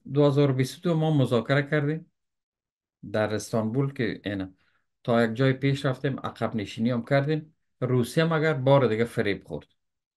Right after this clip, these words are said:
فریب خورد، اما اونا نقض پیمان کردن، آمدن حمله کردن، دوباره تلفات بسیار بار آمد و ما دوباره مجبور شدیم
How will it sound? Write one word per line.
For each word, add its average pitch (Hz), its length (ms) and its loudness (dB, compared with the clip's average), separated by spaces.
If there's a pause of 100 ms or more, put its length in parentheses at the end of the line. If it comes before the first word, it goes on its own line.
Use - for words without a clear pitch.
(1300)
فریب 135 300 2
خورد، 185 240 -2
اما 135 200 4
اونا 123 280 4
نقض 123 360 2
پیمان 117 440 0
کردن، 156 320 0
آمدن 120 300 2
حمله 107 320 -2
کردن، 143 400 0
دوباره 104 420 -4 (300)
تلفات 110 420 -2
بسیار 104 300 -4
بار 123 260 0
آمد 147 240 -2
و 113 80 0
ما 117 140 2
دوباره 107 360 0
مجبور 113 360 -2
شدیم 143 340 -2